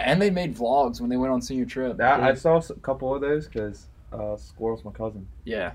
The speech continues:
Speaker 3: Indeed.
Speaker 1: Uh, yeah. My dad won't let
Speaker 2: Pretty
Speaker 1: me see
Speaker 2: funny.
Speaker 1: those, but, um,
Speaker 3: So
Speaker 1: those are the lost tapes.
Speaker 3: Our
Speaker 2: The
Speaker 3: Father's
Speaker 2: lost
Speaker 3: Day segment, we're going to be talking about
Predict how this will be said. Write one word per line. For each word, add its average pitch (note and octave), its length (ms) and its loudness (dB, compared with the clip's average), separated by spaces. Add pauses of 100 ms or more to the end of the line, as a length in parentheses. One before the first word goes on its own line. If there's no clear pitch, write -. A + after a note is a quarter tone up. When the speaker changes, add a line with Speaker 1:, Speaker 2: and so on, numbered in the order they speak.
(320)
Speaker 3:
Indeed. - 140 -10
Speaker 1:
Uh, G#2+ 460 0 (160)
yeah. G#2 340 -4 (880)
My A2+ 100 -4
dad A#2+ 120 4
won't A#2 200 2
let C3 40 -2
Speaker 2:
Pretty B2+ 100 0
Speaker 1:
me - 40 -6
see A2+ 80 -6
Speaker 2:
funny. G#2+ 120 -6
Speaker 1:
those, G#2 420 -6 (220)
but, F2+ 240 -2 (720)
um, - 140 -6
Speaker 3:
So C#3 300 6
Speaker 1:
those C3 160 6
are C#3 60 6
the B2 60 2
lost G#2 320 0
tapes. G#2 400 -8 (680)
Speaker 3:
Our C3+ 120 8
Speaker 2:
The C3 100 4
Speaker 3:
Father's D#3+ 340 12
Speaker 2:
lost - 80 6
Speaker 3:
Day B2+ 160 12
segment, A2+ 540 2 (520)
we're C3 240 4
going C3+ 300 4
to C3 120 -4
be B2 120 2
talking B2 460 2
about A#2 380 2